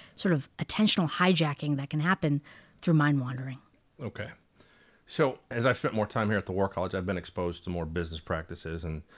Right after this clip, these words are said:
Speaker 2: uh, we talked a bit over lunch as we were talking today. I, I'm a bit of a skeptic when it comes to a little bit of this, or, uh,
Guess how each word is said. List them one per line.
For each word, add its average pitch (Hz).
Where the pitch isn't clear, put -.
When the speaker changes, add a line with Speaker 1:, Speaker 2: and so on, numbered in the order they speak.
Speaker 2:
uh, 92
we 107
talked 104
a -
bit 98
over 92
lunch 95
as 92
we 87
were 82
talking 85
today. 82
I, 82
I'm 110
a 107
bit 120
of 123
a 107
skeptic -
when 82
it 85
comes 85
to 87
a -
little 87
bit 78
of 76
this, 78
or, 82
uh, 95